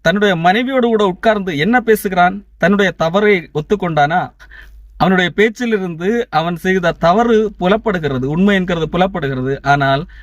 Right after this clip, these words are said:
அதை குறித்து எந்த மன்னிப்போ வருத்தமோ கேட்கப்படவில்லை. அவன் திருந்த மனமில்லை. அவனும் அவனுடைய மனைவியும் சேர்ந்து கூட்டுக்களவாணிகளாக இருந்து கொண்டு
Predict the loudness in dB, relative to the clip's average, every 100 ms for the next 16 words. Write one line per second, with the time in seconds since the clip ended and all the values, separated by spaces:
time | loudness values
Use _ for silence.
0 | -6 -2 0 0 -4 -4 -4 -2 0 2
1 | 0 0 -2 -4 -2 0 0 0 -2 -2
2 | -2 -4 -4 -4 -2 -2 0 0 0 -2
3 | -8 _ -4 -2 0 0 2 4 4 2
4 | 0 0 -2 -2 -2 -2 -8 _ -2 0
5 | 0 0 0 2 0 2 2 0 -2 -4
6 | -4 -2 0 0 0 0 -2 -8 -12 -6
7 | -2 0 0 0 -2 -2 -2 0 0 0
8 | -2 0 0 0 0